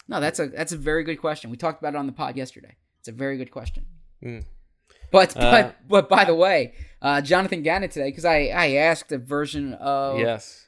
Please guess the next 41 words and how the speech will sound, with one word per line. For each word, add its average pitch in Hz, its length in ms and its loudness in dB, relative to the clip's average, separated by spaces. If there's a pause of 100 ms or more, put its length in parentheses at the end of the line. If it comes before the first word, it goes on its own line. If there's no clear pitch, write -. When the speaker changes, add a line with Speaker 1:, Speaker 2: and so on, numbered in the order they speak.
Speaker 1:
the 147 80 -4
question, 185 400 2
you 160 60 -6
know, 139 140 -2
Fletcher 214 320 -2
Cox 196 280 6
said, 156 100 2
"All 160 220 4
I 160 100 4
know 160 260 0
is 135 100 -4
that 135 220 0
Speaker 2:
This 131 80 2
was 208 100 -4
a 196 60 -2
little 135 220 -2
interesting. 110 480 -12
Speaker 1:
all 190 200 10
I 190 120 8
know 185 200 4
is 156 120 4
that 143 200 2
I'm, 156 440 -2 (240)
I'm 151 180 2
the 147 80 2
three 147 180 -6
technique, 147 560 0
right?" 127 340 -2 (180)
And 143 460 -4
I 156 160 2
asked, 185 220 0
"Is 143 220 -6
he 143 80 -10
just 156 280 0
gonna 165 100 -10
be 147 60 -6
the 147 120 -6
three 160 140 -8
technique 156 400 -4
for 143 100 -14
you?" 123 300 -10